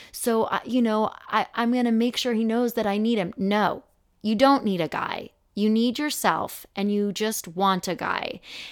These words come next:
And there are ways, through my friend Heather, showing your vulnerability, your soft feminine side that will attract the right males for you. And I cannot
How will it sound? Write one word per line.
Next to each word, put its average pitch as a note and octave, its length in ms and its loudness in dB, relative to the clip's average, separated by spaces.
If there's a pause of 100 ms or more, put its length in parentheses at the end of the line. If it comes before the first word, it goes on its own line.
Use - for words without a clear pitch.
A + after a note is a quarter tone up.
And G#3+ 180 2
there A3 140 2
are G#3 180 4
ways, G3+ 600 2
through - 260 -6
my G3+ 160 0
friend A#3+ 280 -2
Heather, F3+ 440 -2 (280)
showing G#3+ 460 -2
your B3 140 0
vulnerability, F3 1040 -2 (160)
your F3+ 400 -2
soft G3+ 540 0
feminine G3+ 560 -2
side E3 400 -4
that - 140 -6
will F#3+ 160 -2
attract F#3+ 500 -4
the G3 80 -8
right F3 240 -4
males D#3+ 360 -6
for E3 260 -6
you. - 380 -8 (440)
And F#3 120 -2
I F3+ 100 -4
cannot G3 920 -4